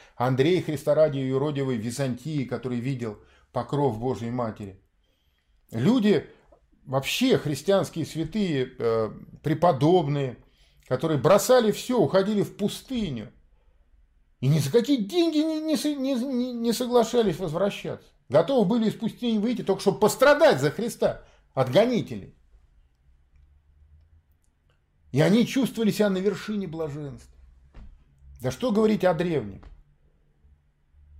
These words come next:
Иероним Санаксарский, старец, который скончался уже в двадцать первом веке, можно сказать, наш современник. Он говорил: «Ребятки, чадушки, во мне такая радость живёт,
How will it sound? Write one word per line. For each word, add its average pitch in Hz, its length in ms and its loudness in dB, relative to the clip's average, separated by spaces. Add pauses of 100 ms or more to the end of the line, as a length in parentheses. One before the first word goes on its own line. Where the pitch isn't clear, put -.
(580)
Иероним 190 520 2
Санаксарский, 160 1120 0
старец, 185 460 2
который 151 360 -4
скончался 175 540 -6
уже 143 160 -6
в 127 80 -8
двадцать 170 280 -2
первом 151 320 -8
веке, 127 300 -8
можно 143 280 -6
сказать, 131 260 -8
наш 139 160 -6
современник. 113 680 -10 (1000)
Он 143 160 -4
говорил: 156 480 2
«Ребятки, 139 560 -4
чадушки, 170 800 -6 (3500)
во 127 160 0
мне 185 200 0
такая 214 500 6
радость 202 520 6
живёт, 165 640 -6